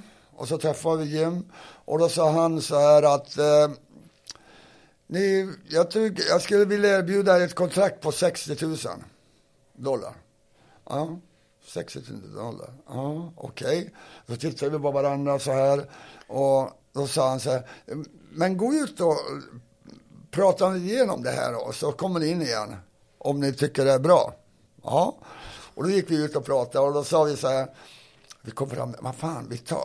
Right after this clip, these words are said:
vi tar åttiofem. Så kanske vi kan komma ner till sjuttio. Så vi förhandlar liksom sjuttio. Ja, så åt-, ja, ja, det gör vi.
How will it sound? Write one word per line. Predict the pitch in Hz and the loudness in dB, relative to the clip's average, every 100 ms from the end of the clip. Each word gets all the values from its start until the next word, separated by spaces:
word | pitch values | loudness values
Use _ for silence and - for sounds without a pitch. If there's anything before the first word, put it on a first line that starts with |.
| - | -8
vi | 131 | -10
tar | 135 190 | -6 -4
åttiofem. | 220 - 165 160 - - - 90 _ _ _ _ _ - - | -4 -4 -6 -4 -4 -4 -10 -18 _ _ _ _ _ -20 -12
Så | 143 | -4
kanske | 185 165 | -2 0
vi | 160 175 | -2 -2
kan | 165 160 | -2 -2
komma | 160 151 | -2 -2
ner | 160 160 | 0 0
till | 156 | -2
sjuttio. | - 226 - - - - 90 _ _ | -4 -6 -6 -14 -18 -16 -18 _ _
Så | - 131 | -14 -12
vi | 135 | -12
förhandlar | 127 143 170 196 120 104 | -4 0 0 0 -4 -4
liksom | 113 123 113 | -8 -10 -6
sjuttio. | - 160 - 104 - - - - - - - _ - | -2 -4 -4 -12 -12 -20 -20 -20 -20 -20 -20 _ 2
Ja, | 156 156 170 185 - _ _ 170 165 | 6 8 6 0 -12 _ _ -20 -12
så | - 160 160 147 | -2 2 4 4
åt-, | 151 - | 4 4
ja, | - 202 180 | 8 8 8
ja, | 131 | 4
det | 156 | 2
gör | 175 123 | 2 0
vi. | 104 | -4